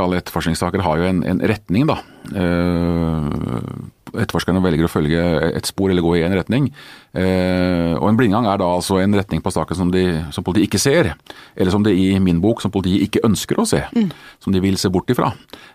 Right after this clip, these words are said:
Speaker 1: Eh, og det ble jo veldig, plutselig veldig aktuelt når denne Monica-saken dukket opp. Det er jo nettopp det som har skjedd. Eh, en løsning, en mulig løsning som man ikke ville se.
Speaker 2: Mm. Så virkeligheten tok igjen boka du holdt på å skrive, rett og
Speaker 1: Ja.
Speaker 2: slett. Så fint.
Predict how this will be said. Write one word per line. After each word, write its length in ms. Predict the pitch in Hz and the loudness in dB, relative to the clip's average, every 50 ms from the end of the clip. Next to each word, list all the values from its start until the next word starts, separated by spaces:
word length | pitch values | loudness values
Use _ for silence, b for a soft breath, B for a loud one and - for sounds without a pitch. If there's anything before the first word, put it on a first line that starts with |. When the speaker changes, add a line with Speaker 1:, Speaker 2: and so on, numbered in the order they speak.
| B - | B -2
Speaker 1:
Eh, 460 | - 104 104 104 104 104 101 104 107 101 | 0 0 2 2 0 0 0 2 2 2
og 140 | - 123 | 0 2
det 140 | 120 135 139 | 2 2 2
ble 100 | 139 104 101 | 2 0 0
jo 80 | 104 101 | 0 2
veldig, 720 | 117 104 90 87 85 85 92 92 90 90 92 90 87 87 - | 2 2 2 4 2 2 2 2 2 2 2 2 0 0 0
plutselig 300 | - 104 - - 87 90 | 0 -2 0 0 0 0
veldig 160 | 85 73 76 | 0 0 0
aktuelt 560 | 78 - - 87 80 82 - - _ - 87 87 | -2 0 0 0 0 0 -2 -8 _ -4 -2 0
når 200 | 85 85 82 80 | 2 2 2 2
denne 160 | 82 76 76 78 | 0 0 0 0
Monica-saken 640 | 73 71 69 67 - 71 - - 73 71 - 76 | -2 -2 -2 -2 -4 -4 -4 -4 -4 -4 -4 -4
dukket 160 | 78 73 - 71 69 | -4 -2 -2 -2 -4
opp. 100 | 67 - | -2 -2
Det 80 | - 95 | -2 -2
er 40 | 85 80 | -2 -2
jo 40 | 78 | -4
nettopp 180 | 73 - 73 - | -6 -6 -4 -4
det 60 | 69 69 | -4 -2
som 80 | - 65 | -2 -4
har 80 | 71 | -4
skjedd. 300 | - - - - - - - - - - | -4 -4 -6 -6 -8 -12 -16 -18 -10 -4
Eh, 380 | 82 82 80 76 76 76 71 78 | -2 -2 0 0 -2 -2 0 0
en 80 | 85 | 2
løsning, 400 | 87 82 73 69 - - 73 78 80 | 2 2 0 0 -2 -4 -2 0 0
en 80 | 82 87 | 2 2
mulig 200 | 80 73 73 78 | 2 2 2 2
løsning 340 | 78 67 67 - - 67 71 | 2 0 0 -2 -6 -6 -4
som 120 | - 73 | -2 -2
man 180 | 71 65 - B B B B B B B B B - | -2 -2 -4 B B B B B B B B B -12
ikke 320 | - - - 82 76 67 B B B B B B B B - - | -6 -2 -2 -2 -2 -2 B B B B B B B B -2 0
ville 340 | 101 107 80 73 90 90 - | 2 2 4 2 2 0 0
se. 160 | - - 52 - - - - - | -2 -2 -4 -4 -8 -16 -8 -4
Speaker 2:
Mm. 160 | 269 185 139 - _ _ _ _ _ B B B B B B | -4 -4 -4 -4 _ _ _ _ _ B B B B B B
Så 220 | - 233 240 247 - | 2 4 4 4 4
virkeligheten 540 | 226 226 202 190 - - 175 175 233 226 - | 2 2 2 0 0 -2 0 0 0 0 0
tok 160 | 247 214 - _ - | -2 -6 -4 _ -2
igjen 300 | 175 196 214 214 220 220 214 175 | 0 2 4 4 4 4 4 2
boka 220 | 185 180 - 214 | 2 2 2 2
du 60 | 214 214 | 2 2
holdt 100 | 208 - | 2 0
på 60 | - | -2
å 40 | 190 | -4
skrive, 240 | 202 214 190 170 170 - | -2 -2 -2 0 0 0
rett 80 | 208 | 0
og 80 | - - | 0 0
Speaker 1:
Ja. 80 | 254 | -2
Speaker 2:
slett. 80 | 302 - | -4 -4
Så 120 | - 240 - | -4 -4 -2
fint. 320 | - 254 302 - - - | 0 0 0 0 -4 -14